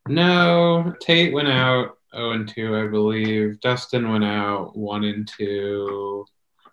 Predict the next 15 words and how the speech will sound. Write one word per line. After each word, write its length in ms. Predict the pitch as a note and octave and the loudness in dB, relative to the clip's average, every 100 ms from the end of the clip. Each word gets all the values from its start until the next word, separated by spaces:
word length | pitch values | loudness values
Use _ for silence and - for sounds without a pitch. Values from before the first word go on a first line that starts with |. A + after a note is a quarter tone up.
| _ _ _ _ _ _ _ A#2+ | _ _ _ _ _ _ _ -8
I 60 | |
don't 260 | D3 A#2 G#2 | -6 -4 -6
remember 600 | G2+ F#2+ F#2+ F#2+ F#2+ G2 | -6 -8 -8 -8 -8 -8
how 140 | F#2+ | -10
Frank 420 | F#2+ G2 F#2+ G2+ - | -12 -14 -12 -12 -12
did. 320 | G2+ G2 F#2+ | -12 -12 -10
Frank 340 | A#2 A#2 - - | -10 -10 -10 -14
is 160 | G#2 | -12
very 240 | G2+ G2 F#2 | -10 -10 -8
aloof 500 | F#2+ F2+ F#2+ G2+ G#2 - - _ | -8 -8 -8 -10 -12 -20 -20 _
at 200 | G#2+ A2 | -12 -12
times. 500 | - A2 A2 A2 A2 | -8 -4 -2 -2 -4
He's 200 | A#2 G#2 | -6 -6
hard 320 | A2 G#2 G#2 G#2+ | -4 -4 -4 -2
to 260 | G#2+ G#2+ | 0 -2